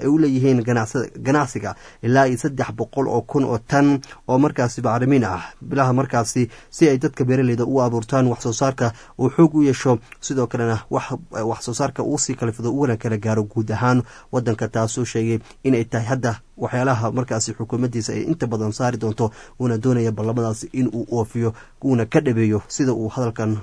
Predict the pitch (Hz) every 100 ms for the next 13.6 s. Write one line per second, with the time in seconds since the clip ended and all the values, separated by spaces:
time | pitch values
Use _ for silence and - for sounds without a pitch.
0 | - - 117 117 110 113 107 120 120 -
1 | 113 120 113 110 104 107 104 110 107 110
2 | 104 107 107 113 110 110 - 110 107 113
3 | 104 113 110 107 113 107 107 101 107 101
4 | 101 104 - 101 120 - - - 113 110
5 | 131 110 107 - - - 127 156 160 147
6 | 139 - - 139 160 156 160 156 147 156
7 | 160 165 160 156 147 143 143 143 131 -
8 | - 135 127 113 131 123 143 135 - 139
9 | 160 139 107 101 117 139 160 - 101 113
10 | 147 147 - 123 120 - - - 151 147
11 | 165 156 135 151 131 160 170 - 160 190
12 | 147 139 131 143 131 - - 131 - 131
13 | - 143 95 98 117